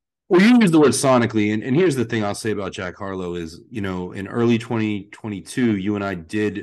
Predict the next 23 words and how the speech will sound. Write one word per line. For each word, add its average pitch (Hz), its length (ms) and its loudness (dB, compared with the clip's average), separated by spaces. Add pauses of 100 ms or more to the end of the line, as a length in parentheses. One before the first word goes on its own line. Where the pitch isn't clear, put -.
a 104 100 -12
podcast 98 680 -8
in 101 60 -8
these, 95 160 -8
I 90 60 -8
believe 90 260 -6
it 90 40 -8
was 87 160 -10
January 92 420 -8
or 80 60 -8
February, 95 600 -4
where 87 140 -8
we 90 100 -10
kinda 98 320 -10
looked 92 360 -8
at, 85 160 -6 (420)
boom, 101 320 0
here 104 160 -2
we 101 160 -2
are, 92 340 -4
twenty 104 380 -8
twenty-two, 95 680 -8
like, 85 220 -8